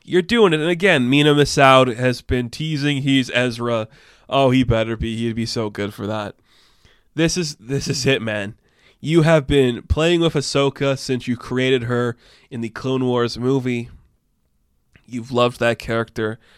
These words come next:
You have birthed that character. You are coming to her natural conclusion. I love it. I love it. Like, this is it, man.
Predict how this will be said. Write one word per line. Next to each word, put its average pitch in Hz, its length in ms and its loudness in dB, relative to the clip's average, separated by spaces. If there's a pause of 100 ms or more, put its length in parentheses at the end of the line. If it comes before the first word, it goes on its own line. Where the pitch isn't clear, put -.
(200)
You 127 140 -2
have 117 80 -2
birthed 123 320 -2
that 117 180 -2
character. 113 600 -6 (340)
You 131 180 2
are 127 100 4
coming 123 420 -4
to 123 180 -6
her 120 160 -4
natural 117 500 -2
conclusion. 143 920 -2 (680)
I 117 120 -6
love 117 320 -6
it. - 280 -20 (1120)
I 143 60 -6
love 156 340 0
it. 123 160 -6
Like, 131 300 -6 (200)
this 139 200 -2
is 151 120 -6
it, 180 140 0
man. 139 320 2